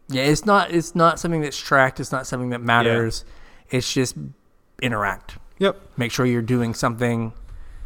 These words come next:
Speaker 1: either to stop your opponent or to put them under pressure
Speaker 2: Yep.
Speaker 1: and being proactive.
Speaker 2: Yep. Hopefully that, uh, gave you some insight and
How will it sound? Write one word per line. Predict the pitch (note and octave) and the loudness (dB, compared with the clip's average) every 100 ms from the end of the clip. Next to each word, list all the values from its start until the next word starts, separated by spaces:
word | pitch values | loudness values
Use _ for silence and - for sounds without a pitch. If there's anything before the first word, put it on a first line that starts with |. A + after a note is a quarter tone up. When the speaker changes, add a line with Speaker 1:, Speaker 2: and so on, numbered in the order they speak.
| - - - | -14 -14 -2
Speaker 1:
either | C3 B2 A#2 A2+ A2 - - - - | 2 2 2 2 -2 -8 -18 -12 -8
to | |
stop | A#2 - D#3 D3+ E3 | -6 0 2 2 2
your | D#3 | 2
opponent | - D#3+ D3 C#3+ C#3+ - - _ _ _ | 4 2 2 0 -2 -8 -20 _ _ _
or | - B2+ | 0 2
to | B2 | 2
put | - B2+ | 0 0
them | C3 B2 | 0 2
under | A#2+ A#2 | 0 0
pressure | C3 A2 - A2 G#2+ G#2 | 2 0 0 0 0 -2
Speaker 2:
Yep. | D3+ - B2 | -6 -6 -4
Speaker 1:
and | A#2 | 0
being | A#2 A2+ A2+ | 2 2 0
proactive. | A2 - G#2 F#2+ - - - - | 0 0 0 -2 -10 -20 -16 -6
Speaker 2:
Yep. | E3 - - _ _ _ | -6 -8 -16 _ _ _
Hopefully | D3+ C#3 - C#3 C3 | -2 -2 0 0 2
that, | B2+ A#2+ | 2 0
uh, | B2 A#2+ A2+ - - _ _ _ _ C#3 | 0 -2 -6 -10 -12 _ _ _ _ -4
gave | C3+ C#3 C3 | 2 2 2
you | C3+ | -2
some | - C3 B2+ | -2 -6 -4
insight | C3+ C#3 - B2+ B2 A#2 | -4 -4 -4 -4 -4 -6
and | A#2 A#2+ | -8 -12